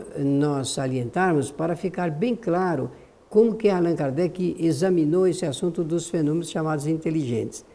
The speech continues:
E conforme eu disse, a psicofonia é através da fala. A psique é uma palavra grega, eh, que significa alma, né? Ou espírito, como quiserem.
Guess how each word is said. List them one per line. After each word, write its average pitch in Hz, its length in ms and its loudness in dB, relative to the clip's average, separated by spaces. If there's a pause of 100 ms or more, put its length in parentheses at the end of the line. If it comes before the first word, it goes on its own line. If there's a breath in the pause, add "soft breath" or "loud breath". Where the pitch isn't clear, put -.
(160 soft breath)
E 190 60 0
conforme 202 400 2
eu 139 60 2
disse, 170 240 -2
a 165 40 -2
psicofonia 170 540 -2
é - 20 0
através 180 340 -2
da 190 120 -2
fala. 139 420 -4 (240 soft breath)
A 185 60 -4
psique 202 340 -2
é 226 60 4
uma 254 140 -2
palavra 123 500 -2
grega, 151 580 4 (460 soft breath)
eh, 135 120 -4
que 127 80 -10
significa 147 640 0
alma, 131 560 2 (300)
né? 143 160 -6 (2750)
Ou 202 300 2
espírito, 123 880 -4
como 202 180 -6
quiserem. 113 560 -8